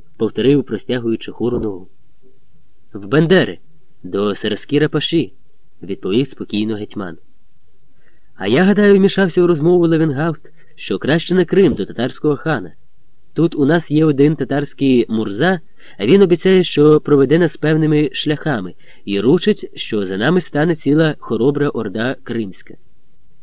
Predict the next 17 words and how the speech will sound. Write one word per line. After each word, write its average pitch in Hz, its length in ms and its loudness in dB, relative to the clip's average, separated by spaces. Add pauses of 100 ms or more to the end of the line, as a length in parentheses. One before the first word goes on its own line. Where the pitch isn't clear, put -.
(560)
«Ці 170 160 4
шляхи 160 340 4
такі 160 200 2
певні, 175 580 4
як 123 200 0
і 127 40 2
протекція 147 540 0
орди», — 147 360 4 (260)
відповів 92 420 -6
гетьман. 92 380 -8 (2000)
«Цей 143 200 0
мурза 127 360 0
каже», — 165 420 -2
стояв 104 300 -4
при 104 140 -8
своєму 104 420 -4
Левенгафт, — 104 640 -8